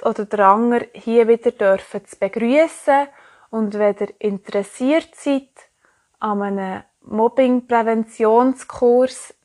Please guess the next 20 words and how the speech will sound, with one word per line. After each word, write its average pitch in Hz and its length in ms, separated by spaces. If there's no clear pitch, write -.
dann 214 120
geht 247 360
auf - 120
meine 226 320
Website 277 600
w 226 220
w 214 120
w 233 360
zu 233 180
selbstbewusst 208 840
für 214 160
mobbing 214 680
punkt - 500
com. 269 440
Dort 220 280
seht 202 360
ihr - 140
alle 240 520
aktuellen 202 720
Kursangebote 240 1500